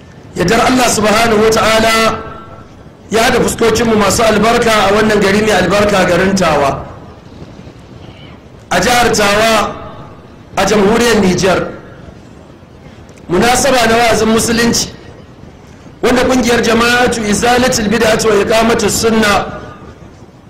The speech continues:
kungiyar da marigayi Sheikh Ismail Idris bin Zakariya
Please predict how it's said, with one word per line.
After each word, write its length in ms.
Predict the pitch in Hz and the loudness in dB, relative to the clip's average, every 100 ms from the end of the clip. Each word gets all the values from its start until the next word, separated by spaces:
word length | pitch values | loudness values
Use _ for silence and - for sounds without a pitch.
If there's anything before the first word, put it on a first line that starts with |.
| - - - - | -20 -20 -20 -6
kungiyar 400 | 247 254 240 240 | -2 0 2 0
da 120 | 208 214 | 0 0
marigayi 520 | 240 226 214 220 226 | 2 2 0 0 -2
Sheikh 300 | 247 247 233 | 0 -2 -2
Ismail 480 | 214 202 208 233 240 | -4 -2 0 0 2
Idris 400 | 214 208 220 214 | 2 2 0 0
bin 140 | 220 | -2
Zakariya 580 | 214 190 190 208 226 | 0 0 0 0 2